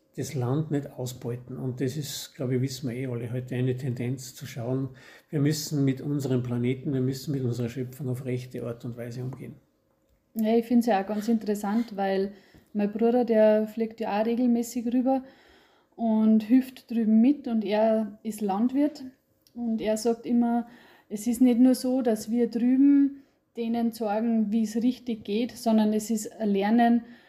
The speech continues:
Speaker 2: voneinander und miteinander. Also das ist jetzt nicht nur, dass wir unser Konzept denen, äh, drüben aufs Auge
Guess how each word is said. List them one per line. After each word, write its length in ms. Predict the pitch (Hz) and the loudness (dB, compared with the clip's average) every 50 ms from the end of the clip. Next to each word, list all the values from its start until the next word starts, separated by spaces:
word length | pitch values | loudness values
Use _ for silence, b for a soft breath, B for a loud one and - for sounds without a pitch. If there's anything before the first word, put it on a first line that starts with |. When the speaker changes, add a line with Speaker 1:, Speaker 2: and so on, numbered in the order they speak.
| B B B B B B _ | B B B B B B _
Speaker 2:
voneinander 1000 | _ - - 226 247 269 226 254 247 254 247 240 240 254 254 262 262 262 262 - | _ -2 2 2 4 4 2 2 2 2 4 4 4 4 4 4 4 2 2 2
und 220 | - 240 226 226 - | 4 2 2 4 4
miteinander. 960 | 247 262 254 247 - - 208 202 190 190 190 185 190 180 190 185 180 196 - | 2 2 2 0 -4 -10 -8 -8 -6 -6 -6 -6 -4 -4 -4 -4 -4 -6 -6
Also 220 | - 196 185 208 208 | -8 -8 -6 -4 -4
das 240 | 202 208 202 208 | -2 -2 -4 -4
ist 140 | 220 214 208 | -6 -4 -2
jetzt 240 | 233 214 220 - - | -2 -2 -2 0 0
nicht 200 | 220 220 220 208 | 2 2 4 4
nur, 280 | 233 233 226 226 226 220 | 4 4 6 4 4 2
dass 320 | 214 202 202 202 - 214 | 0 -2 -4 -4 -4 -2
wir 340 | 208 226 254 254 247 247 - | 2 4 4 4 4 4 4
unser 300 | 247 254 254 254 254 226 | 4 4 4 4 2 -2
Konzept 640 | - 233 214 202 208 - 226 226 - - - - _ | -2 -4 -4 -4 -4 -4 -6 -6 -8 -14 -20 -18 _
denen, 540 | - 208 208 208 208 208 208 208 208 208 208 - - | -8 -6 -6 -4 -4 -4 -2 -2 -2 -4 -6 -10 -12
äh, 340 | 202 190 196 190 202 202 - | -12 -10 -8 -8 -10 -8 -4
drüben 280 | - 233 220 220 208 | -2 2 4 4 4
aufs 460 | - 196 190 190 - - - - - | 2 0 -6 -8 -8 -10 -10 -10 -8
Auge 240 | - - 208 220 214 | -4 -2 -2 -2 -2